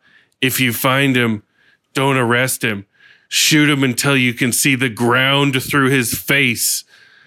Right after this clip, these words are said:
It's a great line. It's a badass line. And that's an effect you get to see. You get to see the ground through someone's face. So,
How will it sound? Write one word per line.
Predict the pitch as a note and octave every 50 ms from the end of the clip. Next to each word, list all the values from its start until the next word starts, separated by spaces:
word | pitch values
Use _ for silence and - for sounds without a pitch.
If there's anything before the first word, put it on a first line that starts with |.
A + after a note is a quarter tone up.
| _ _ _ _ _ _
It's | - -
a | F3
great | D3 - G#3 - B3+ A#3+ G3
line. | E3 D3+ C#3 B2+ A2+ G#2+ G#2+ G#2+ - _ _
It's | - -
a | F3+
badass | D#3+ - - G3 G3 G3 G3 F#3+ F#3 E3+ D3+ C#3+ C#3 - -
line. | C3 A#2+ A#2+ A#2 A#2 A#2+ A#2 - - - - - A2 - - -
And | E3 F#3 F#3 E3 D#3 D3+ D3 C#3+ C#3 - _ _ _ _
that's | - D3+ D3+ E3 E3+ E3 - -
an | C#3+ C#3
effect | C#3+ C#3 - D3+ C#3 C3 - C#3
you | C3 B2
get | C#3 C3+ C3
to | - A#2 A2+
see. | - - D#3+ D#3 C3+ A#2 A2+
You | A2+ A#2+ D3 E3
get | D3+ E3 D#3
to | - D#3
see | C#3 - - E3+ D#3
the | C3+ B2
ground | A2 C3+ C3 C3+ C#3 C3+ B2
through | - - B2+ A2+
someone's | - C#3 B2 A2+ A2+ G#2+ - -
face. | - C#3+ C3 B2 A#2 A2 A2 - - - - - - - - - - -
So, | - - - - D3 C#3+ C#3 C#3 C#3 C#3 C3+ C3+ C3